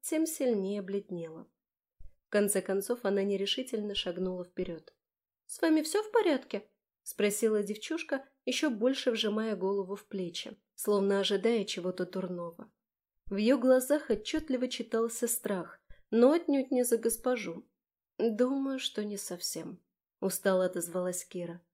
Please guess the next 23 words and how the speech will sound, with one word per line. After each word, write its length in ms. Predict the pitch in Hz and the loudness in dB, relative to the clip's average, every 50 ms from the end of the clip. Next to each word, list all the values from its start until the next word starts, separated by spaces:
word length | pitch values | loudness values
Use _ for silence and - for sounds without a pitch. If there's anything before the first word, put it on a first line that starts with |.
| _ _ _ _ _ _ _ _ | _ _ _ _ _ _ _ _
«Пожалуйста, 560 | - 294 269 262 262 240 214 208 - - 254 | -2 0 2 4 4 2 2 0 0 0 0
присядьте». 600 | - - 370 - - 370 320 277 - - - 190 - _ _ _ _ _ _ _ _ _ | 2 2 0 2 2 2 2 2 2 -4 -10 -14 -14 _ _ _ _ _ _ _ _ _
Она 220 | - 226 247 269 277 | 2 6 6 6 6
всё 220 | 277 - - 311 | 4 2 0 0
же 120 | 294 - 285 | 0 0 0
решилась 580 | 302 320 - - 311 262 240 226 214 208 208 | 0 0 0 2 4 4 6 6 4 2 0
взять 280 | 185 180 202 202 196 - | -2 0 0 0 0 -2
хозяйку 500 | - - 190 180 190 196 196 196 - 185 | -4 -6 -4 -2 0 -2 -2 0 -2 -4
под 240 | 180 190 180 180 208 | -2 -2 -2 2 2
руку, 380 | 220 262 262 - 277 269 - - _ _ _ | 0 0 2 0 -2 -4 -4 -10 _ _ _
подвела 400 | 277 254 233 240 277 285 294 285 | 0 2 2 2 2 2 2 0
её 240 | 285 262 247 247 247 | 0 0 -2 -2 -4
к 60 | 247 | -4
креслу. 580 | - 185 - 170 170 - - - - 214 - _ _ _ _ _ _ _ _ _ | -6 -6 -6 -4 -4 -6 -6 -6 -10 -12 -14 _ _ _ _ _ _ _ _ _
«Чем 240 | - - 392 359 359 | 4 8 10 10 12
я 100 | 370 370 | 10 10
могу 240 | 370 359 349 349 | 8 6 4 4
вам 200 | 339 339 339 320 | 4 4 2 2
помочь? 440 | 320 320 302 277 233 202 202 - - _ _ _ _ _ _ | 2 0 0 0 0 -2 -4 -8 -16 _ _ _ _ _ _
Нужно, 440 | - - 277 302 294 294 - 311 311 | -2 2 2 2 2 2 2 2 4
наверное, 500 | 302 294 285 302 294 285 285 285 277 277 | 4 4 4 2 0 2 2 0 0 0
позвать 400 | - 302 294 254 285 311 302 - | 0 -2 0 2 0 0 0 0
лекаря? 460 | 320 427 440 - 339 269 220 214 | 0 0 0 2 2 2 2 0